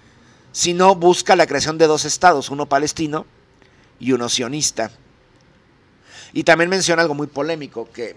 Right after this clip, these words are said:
muchos lo han til-, otros historiadores, incluso también, eh, del contexto sionista, bueno, o post-sionistas, déjenme beber,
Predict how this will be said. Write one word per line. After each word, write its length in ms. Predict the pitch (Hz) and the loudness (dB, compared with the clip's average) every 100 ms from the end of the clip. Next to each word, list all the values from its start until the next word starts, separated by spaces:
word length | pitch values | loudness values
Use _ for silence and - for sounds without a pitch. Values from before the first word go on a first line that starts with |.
| _ | _
muchos 360 | 143 151 160 147 | -12 -8 -6 -2
lo 100 | 139 | 0
han 180 | 139 135 | 0 -2
til-, 240 | 143 120 98 | -4 -4 -4
otros 280 | 120 165 170 | -2 0 -2
historiadores, 440 | - 139 147 165 | -4 -2 -2 -2
incluso 480 | 139 135 196 269 147 | -6 -10 -4 -4 -4
también, 280 | 120 131 139 123 - - - _ | -8 -8 -10 -14 -20 -20 -20 _
eh, 240 | - 120 117 | -6 -4 -4
del 140 | 117 | -4
contexto 380 | 131 123 131 151 | -6 -10 -8 -8
sionista, 520 | - 110 117 - 202 | -6 -6 -8 -8 -10
bueno, 340 | 214 127 104 90 | -8 -8 -8 -10
o 160 | 101 | -10
post-sionistas, 1120 | - 147 156 - - - - 107 107 107 143 | -6 0 0 -2 -14 -16 -12 -12 -12 -10 -8
déjenme 300 | 123 123 117 | -6 -8 -10
beber, 300 | 95 92 - | -10 -12 -14